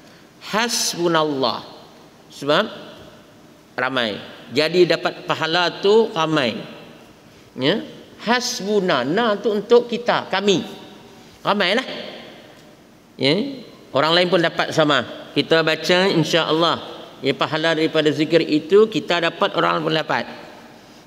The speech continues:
Ya? Sebab kita nak belaka-belaka baik semuanya. Ya, jangan kerikuk, ya. Eh, kita duk baca, demo tak baca. Ah, tak apa. Ya,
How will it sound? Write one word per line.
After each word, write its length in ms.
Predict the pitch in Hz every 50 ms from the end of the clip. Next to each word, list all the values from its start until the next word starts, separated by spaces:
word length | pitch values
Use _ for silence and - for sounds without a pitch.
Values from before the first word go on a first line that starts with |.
| - -
Ya? 260 | 127 135 160 220 226 - - -
Sebab 240 | - - 160 165 139
kita 240 | 147 170 160 185 180
nak 320 | 175 185 190 - - 156
belaka-belaka 680 | 160 170 160 - 190 165 160 160 165 160 - 170 160
baik 400 | 156 156 175 165 160 - - -
semuanya. 560 | - - 160 160 156 151 143 147 147 147 127 - - - - - - - - - - - -
Ya, 240 | 131 135 147 165 170
jangan 240 | 156 156 175 170
kerikuk, 400 | - 160 165 - 202 196 170 -
ya. 240 | 180 190 175 165 147
Eh, 240 | 143 120 131 143 151 151 -
kita 320 | 147 120 - 170 165 151
duk 80 | 127 156
baca, 240 | 143 - - 214
demo 240 | 190 165 170 185 208 196 185
tak 160 | 185 190 147
baca. 280 | 175 175 - - 175 139
Ah, 200 | 107 110 107 107 107
tak 240 | - 135 117 - -
apa. 200 | - 151 160 165 165 165 156 131 110 - - - - - - -
Ya, 240 | - 139 151 170